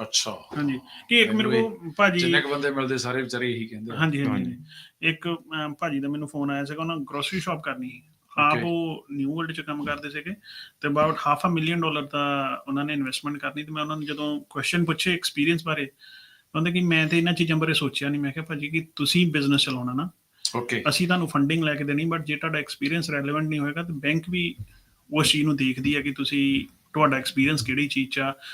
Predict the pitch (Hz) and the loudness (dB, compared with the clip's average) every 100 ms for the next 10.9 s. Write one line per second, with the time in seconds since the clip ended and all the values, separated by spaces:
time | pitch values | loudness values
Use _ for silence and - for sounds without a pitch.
0 | - - - 131 139 135 135 131 147 143 | -16 -8 -2 2 2 2 0 0 2 2
1 | 139 135 135 131 135 135 135 143 139 135 | 0 -2 -2 -2 -4 -2 0 0 0 -2
2 | 127 135 131 131 - 131 127 135 131 131 | -2 -2 0 -2 -4 -8 -6 -8 -8 -8
3 | 180 202 - - 110 131 139 160 196 202 | -8 -8 -14 -8 0 4 6 6 6 4
4 | 185 180 156 139 147 151 147 143 151 190 | 2 2 0 0 0 0 -2 0 0 -2
5 | 214 _ _ _ 143 156 180 175 175 165 | -4 _ _ _ 2 4 2 2 0 -2
6 | - 170 170 160 - _ _ 165 151 139 | 0 2 2 2 -6 _ _ 0 0 2
7 | 156 147 156 151 - 139 151 147 147 147 | 2 2 2 0 0 0 0 -2 -4 -2
8 | 143 143 147 156 135 143 143 147 147 165 | -2 -2 0 2 4 2 2 -2 0 0
9 | 208 - _ - 143 160 156 156 156 147 | -2 -10 _ -6 2 6 6 4 2 4
10 | 156 180 160 131 123 139 165 170 | 4 6 4 2 -2 -2 0 0